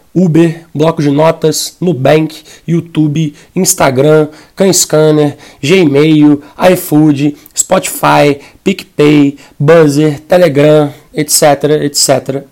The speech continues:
et cetera. Você consegue perceber que basicamente a gente não consegue mais viver, é, sem esses aplicativos? Eles mudaram a forma como a qual a gente hoje vivencia o nosso dia a dia?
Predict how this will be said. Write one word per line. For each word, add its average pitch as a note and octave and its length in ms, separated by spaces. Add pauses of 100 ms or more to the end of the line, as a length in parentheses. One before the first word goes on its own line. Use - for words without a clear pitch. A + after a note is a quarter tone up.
et C#3+ 100
cetera. A#2+ 420 (500)
Você - 120
consegue A#3 440
perceber F3+ 720 (260)
que - 100
basicamente E3+ 760
a D3 40
gente D#3 240
não E3 140
consegue E3 540
mais D3 340
viver, D3+ 500 (360)
é, B2+ 280
sem C#3 280
esses C3 160
aplicativos? C3+ 540
Eles C#3+ 140
mudaram F3 520
a C#3+ 60
forma E3 460
como D3+ 180
a C3+ 40
qual D3 340 (340)
a B2+ 80
gente C#3 380
hoje C#3+ 300
vivencia C#3+ 640
o C#3 40
nosso C#3 280
dia B2+ 180
a - 20
dia? C3+ 340